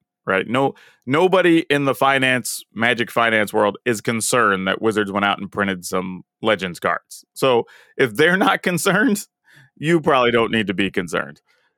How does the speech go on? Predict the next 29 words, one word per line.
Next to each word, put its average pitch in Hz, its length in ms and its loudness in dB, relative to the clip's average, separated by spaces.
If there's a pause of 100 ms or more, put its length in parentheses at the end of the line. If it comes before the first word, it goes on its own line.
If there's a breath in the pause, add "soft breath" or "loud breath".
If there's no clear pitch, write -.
(160)
'cause 113 200 0
those 139 200 2
would 135 100 -6
be 139 80 2
the 131 80 0
people 123 320 0
with 120 160 0
the 110 80 0
most 113 300 0
to 110 60 -8
potentially 135 920 0
lose 117 420 0
value 101 520 0 (100)
if 101 260 0 (120)
more 117 420 2
of 113 140 0
a 107 60 0
particular 101 400 -2
card 104 300 0
came 104 160 0
on 98 60 -6
the 98 60 -4
market 101 380 -2
than 95 120 -4
previously 95 420 -2
existed 90 500 -8
or 92 120 -2
whatever. 85 380 -4 (460 soft breath)
So 107 480 0